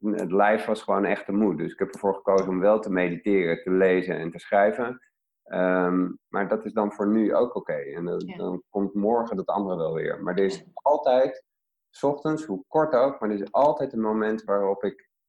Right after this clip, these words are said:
Speaker 1: eh, in ieder geval tijd en aandacht aan mezelf besteed. En datzelfde 's avonds. Dus 's avonds voordat ik naar bed ga, eh, soms vijf minuten, soms een kwartier, soms een uur, dat ik zit, mijn ogen sluit en ja, dan zie ik wel wat er gebeurt.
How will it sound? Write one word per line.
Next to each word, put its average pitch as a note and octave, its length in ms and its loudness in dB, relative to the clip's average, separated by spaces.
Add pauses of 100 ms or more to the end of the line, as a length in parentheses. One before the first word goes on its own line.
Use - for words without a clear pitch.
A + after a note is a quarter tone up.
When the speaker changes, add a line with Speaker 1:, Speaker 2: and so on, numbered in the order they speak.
(600)
Speaker 1:
eh, F#2 400 -2
in E2 160 -2
ieder B2+ 140 0
geval B2 220 -8
tijd A2 280 2
en G2+ 100 -4
aandacht G#2 300 -2
aan G2+ 120 -2
mezelf F#2+ 340 0
besteed. E2 380 -6
En G2+ 100 -4
datzelfde B2 520 2
's - 120 -8
avonds. B2 520 -4
Dus F2 160 -12
's - 60 -6
avonds G#2+ 380 -4
voordat A2 320 0
ik - 60 -16
naar F#2+ 100 -4
bed A2 220 -2
ga, F#2+ 320 -6 (680)
eh, F2+ 460 0 (200)
soms B2+ 340 -4
vijf F2+ 280 0
minuten, A#2+ 520 -2
soms A2 260 -8
een F2+ 100 -6
kwartier, A2+ 600 -2
soms A2+ 320 -4
een F2+ 200 -2
uur, A2 380 2
dat F2+ 160 -6
ik - 100 -18
zit, B2 380 -2
mijn - 140 -4
ogen A#2 280 2
sluit G2 560 0 (360)
en F#2 560 0 (800)
ja, E2 260 -6
dan - 160 -14
zie A#2 140 -4
ik B2 80 -6
wel G#2+ 160 2
wat F#2 160 0
er - 60 -18
gebeurt. D#2+ 340 -14